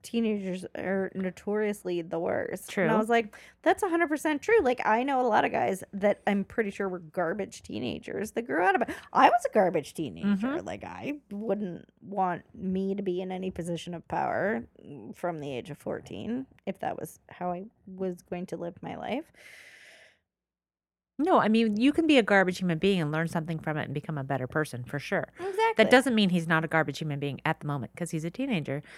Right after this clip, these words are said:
Speaker 2: So why are we
Speaker 1: Yeah.
Speaker 2: trying to say he's not, if he is?
Speaker 1: And it's just fucking bad luck that you live in an era where we can film you being garbage.
Speaker 2: And cut it and edit it however we want to make
Speaker 1: Do you
Speaker 2: it
Speaker 1: think
Speaker 2: look
Speaker 1: we
Speaker 2: a certain way.
Speaker 1: did? But do you think
Speaker 2: I think the original story did, yeah.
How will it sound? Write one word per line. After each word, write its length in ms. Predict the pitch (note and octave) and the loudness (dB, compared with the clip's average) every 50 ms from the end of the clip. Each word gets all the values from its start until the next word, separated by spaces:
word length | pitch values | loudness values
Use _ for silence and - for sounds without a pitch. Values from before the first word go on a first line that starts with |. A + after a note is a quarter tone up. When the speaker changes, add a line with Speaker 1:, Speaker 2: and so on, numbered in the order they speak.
| - - - - - | -20 -20 -20 -4 2
Speaker 2:
So 140 | - A3+ G3+ | 4 6 10
why 160 | G3 F#3+ G3+ | 10 10 10
are 20 | |
we 80 | - - | 10 8
Speaker 1:
Yeah. 40 | C4 | 6
Speaker 2:
trying 160 | A3+ G#3+ G3 | 6 4 4
to 40 | F#3+ | 4
say 140 | - A3 | 2 2
he's 160 | G3+ A3+ F#3+ G#3 | 2 2 2 4
not, 260 | G#3+ B3 B3 F#3 - - | 4 4 4 2 -2 -2
if 140 | E3 D#3+ - | -2 -2 0
he 140 | G#3 A3 A#3 | 2 2 2
is? 320 | G#3+ F#3 F3+ - - - _ _ _ _ _ C4+ | 2 2 0 -4 -10 -20 _ _ _ _ _ 4
Speaker 1:
And 120 | C4+ C4+ | 4 4
it's 280 | C4+ D4 - - - - | 4 2 0 -4 -10 -4
just 420 | - C#4 C#4+ C#4+ C#4+ C#4+ - - | 0 0 2 2 0 -2 -6 -4
fucking 380 | - A#3+ A#3 - - F#3 F3+ E3+ | 0 0 0 0 -2 -8 -2 2
bad 460 | E3+ G3 C4 C#4 D4+ D4+ D4+ C#4 C4 | 4 6 6 6 6 4 4 2 4
luck 400 | C4 C4 C4+ C4+ C4+ B3+ - _ _ - | 6 8 8 8 6 4 -2 _ _ -4
that 140 | G#3+ F#3+ - | -4 -4 -2
you 180 | - G#3 A#3 | -2 -2 0
live 340 | A3+ B3 B3 A#3+ A#3 A3+ G#3 - - | 2 4 4 4 4 2 0 -4 -4
in 160 | G3 G3+ G3 | -4 -6 -6
an 160 | G3 F#3+ F3 - - | -6 -8 -8 -6 -2
era 420 | G3+ G#3 G3+ G3+ G3+ G3+ G3 F3 | 0 2 2 4 4 4 4 2
where 200 | - F3+ F3 D#3+ D#3+ | 2 0 -2 -2 -4
we 140 | E3+ D3+ D#3 | -6 -8 -6
can 220 | - F#3 G3+ G3+ | -4 -4 -4 -2
film 260 | - G3 F#3+ G3 G#3 | 0 0 0 0 0
you 380 | G3 F#3+ G3 F#3+ F#3+ F#3 F#3 F3+ | -2 -2 -2 -2 -2 -2 -4 -4
being 220 | F3 F#3 F#3+ F3+ E3+ | -6 -6 -8 -8 -6
garbage. 400 | - E3+ E3+ - - - - - | -6 -4 -4 -4 -6 -6 0 4
Speaker 2:
And 240 | F#3 F#3+ F#3+ F3 - | 4 6 6 4 4
cut 340 | - F#3+ F3+ D#3+ D#3 - - | 6 8 8 8 8 6 4
it 340 | - E3 E3 D#3 - - - - | 2 4 4 4 4 2 -2 -4
and 200 | - E3 D#3 D#3 - | -4 -2 -2 -2 0
edit 280 | - D3+ D3 C#3+ C3 - | -2 -2 -2 -2 -2 -2
it 240 | D3 C#3+ - - _ _ - - - | -2 0 -2 -2 _ _ -16 -16 -12
however 440 | - D3+ - - - - - E2+ | -12 -10 -10 -10 -10 -10 -10 -10
we 140 | E2 E2+ D2+ | -10 -10 -12
want 240 | D2+ D#2 D2 C2+ - - _ - - - - | -10 -10 -12 -12 -14 -16 _ -20 -20 -20 -20
to 100 | - - | -16 -12
make 60 | E3+ - | -8 -4
Speaker 1:
Do 80 | C#4 | -2
you 60 | C#4+ | -2
Speaker 2:
it 60 | - - | -2 -2
Speaker 1:
think 120 | B3 C4 | -2 -4
Speaker 2:
look 100 | - - | -2 0
Speaker 1:
we 80 | F4+ E4+ | -2 -2
Speaker 2:
a 20 | |
certain 200 | B3 A#3+ A3+ G3+ G3 C#4+ | 0 2 2 4 4 4
way. 80 | C#4+ - | 2 0
Speaker 1:
did? 120 | - A3+ | -2 -6
But 180 | - B3+ G3+ - | -6 -6 -4 -2
do 80 | A#3+ | -4
you 60 | A#3 | -4
think 280 | G#3 - A3 A3+ C4 C#4 | -4 -2 -4 0 2 4
Speaker 2:
I 60 | A#3+ | 6
think 160 | B3+ D#4+ D4 | 6 6 8
the 140 | A#3 A3 F#3+ | 10 10 10
original 380 | F3 E3+ F#3 F#3 F#3 G3+ F#3 D3+ | 10 8 6 6 6 4 2 2
story 260 | - - C#3+ C3 C3 | 2 0 0 0 0
did, 280 | C3 B2+ B2 C#3 D#3+ F3 | -2 -2 -4 -4 -2 0
yeah. 220 | E3+ E3+ F3+ - | 0 0 0 0